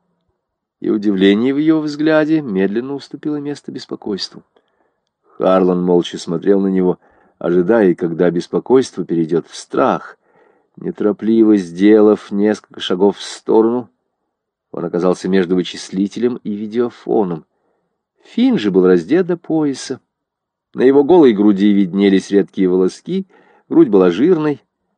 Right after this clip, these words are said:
и похожей на женскую. Рыхлый живот выпирал над поясом толстой складкой. Харлан с удовлетворением подумал, что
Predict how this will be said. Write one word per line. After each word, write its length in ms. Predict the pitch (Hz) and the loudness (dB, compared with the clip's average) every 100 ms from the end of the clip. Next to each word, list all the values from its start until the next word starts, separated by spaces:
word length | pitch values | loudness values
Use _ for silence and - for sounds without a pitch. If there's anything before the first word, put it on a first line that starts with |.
| _ _ | _ _
и 40 | - | -8
похожей 440 | 82 - 107 98 | -6 -2 -2 -2
на 120 | 85 | -4
женскую. 680 | 80 90 95 - - 90 87 _ _ _ _ _ _ _ | -2 -2 -4 -8 -12 -12 -12 _ _ _ _ _ _ _
Рыхлый 320 | - 135 104 95 | -4 0 0 0
живот 500 | 90 90 101 123 - | 2 2 4 2 0
выпирал 460 | 113 117 117 120 | -2 0 2 2
над 220 | 113 104 | 0 -4
поясом 680 | _ 110 113 107 - 110 98 _ _ _ _ _ _ _ | _ -2 2 2 0 -4 -6 _ _ _ _ _ _ _
толстой 580 | - 85 95 - - 92 | -4 -2 -2 -4 -10 -10
складкой. 840 | 85 - - 85 87 - - 95 _ _ _ _ _ _ _ _ _ _ _ _ _ _ _ | -10 -12 -6 0 0 -2 -18 -20 _ _ _ _ _ _ _ _ _ _ _ _ _ _ _
Харлан 720 | _ 90 90 90 90 90 90 | _ 0 2 2 0 -2 -4
с 100 | - | -6
удовлетворением 840 | 90 87 85 87 85 95 113 92 80 | -4 -2 -2 0 2 2 0 -6 -6
подумал, 420 | 82 80 80 82 | -8 -6 -8 -10
что 260 | - 80 | -10 -12